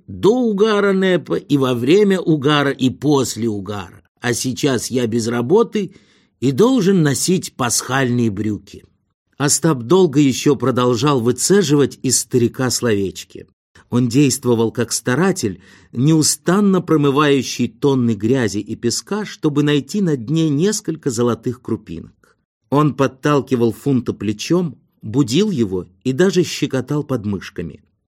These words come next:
После всех этих ухищрений ему удалось узнать, что, по мнению Фунта, за всеми лопнувшими обществами и товариществами,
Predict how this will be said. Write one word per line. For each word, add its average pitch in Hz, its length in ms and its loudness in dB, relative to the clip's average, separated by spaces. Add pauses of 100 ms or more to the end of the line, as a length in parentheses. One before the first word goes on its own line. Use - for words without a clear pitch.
(180)
После 135 320 0
всех 131 320 0
этих 123 340 -2
ухищрений 127 880 -2 (360)
ему 170 340 2
удалось 196 420 2
узнать, 175 360 0
что, - 200 -4
по 151 160 -2
мнению 151 480 0
Фунта, 117 600 -2 (460)
за 98 240 0
всеми 143 380 2
лопнувшими 117 960 0
обществами 107 800 -4
и 110 160 -10
товариществами, 98 1120 -6